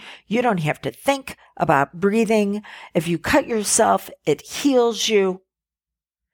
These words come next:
And it will determine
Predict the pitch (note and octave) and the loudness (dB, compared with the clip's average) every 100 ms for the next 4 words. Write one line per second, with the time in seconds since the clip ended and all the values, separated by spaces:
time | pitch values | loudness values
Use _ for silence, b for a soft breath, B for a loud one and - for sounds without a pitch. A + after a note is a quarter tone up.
0 | _ _ _ - B3+ C4+ F3+ D#3+ D#3 - | _ _ _ -2 2 4 2 0 -6 -10
1 | - _ _ _ - A3 A#3+ - G3 A3 | -12 _ _ _ 0 2 2 -4 0 2
2 | A#3 A#3+ G#3+ A#3+ - - D4 C4 F#3+ C#3 | 2 -2 -6 -8 -6 -6 -4 -2 -2 -2
3 | C#3+ | -6